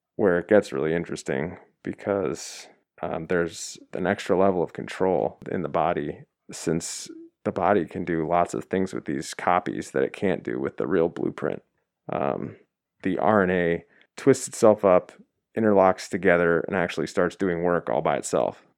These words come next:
So it's like if you had a stack of blueprints on your desk and then came back an hour later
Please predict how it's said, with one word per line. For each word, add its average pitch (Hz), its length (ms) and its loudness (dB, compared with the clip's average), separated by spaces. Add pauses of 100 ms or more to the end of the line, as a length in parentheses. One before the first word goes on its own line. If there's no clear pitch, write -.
(140)
So 101 280 2
it's - 340 -6
like 104 240 2
if 104 140 -6
you 95 80 -2
had 90 160 0
a - 20 0
stack 92 340 -4
of 85 120 -10
blueprints 87 440 -6
on - 60 -6
your 71 100 -4
desk 82 460 -2 (580)
and - 80 -4
then 90 120 -2
came 101 180 4
back 87 240 4
an 92 80 -2
hour 82 220 4
later 82 440 2